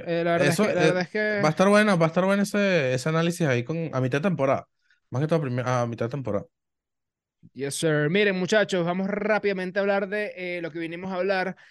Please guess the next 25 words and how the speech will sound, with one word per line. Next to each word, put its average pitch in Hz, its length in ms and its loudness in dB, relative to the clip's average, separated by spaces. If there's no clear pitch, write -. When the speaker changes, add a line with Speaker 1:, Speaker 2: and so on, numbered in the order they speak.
Speaker 1:
que 175 160 0
fue 185 440 2
o 151 160 0
que 175 260 0
es - 220 -8
de 143 840 0
el 156 200 -2
equipo - 360 -8
de 160 60 -6
Estados 170 260 -4
Unidos 175 300 -6
para 143 140 -10
el 143 60 -10
Clásico 147 280 -10
Mundial 165 340 0
y 151 140 -2
el 147 80 -2
equipo 147 320 -2
de 175 400 0
México, 160 480 -2
es 143 60 -6
la 175 80 -8
cosa. - 360 -8
Speaker 2:
De 95 140 -14
México. - 580 -18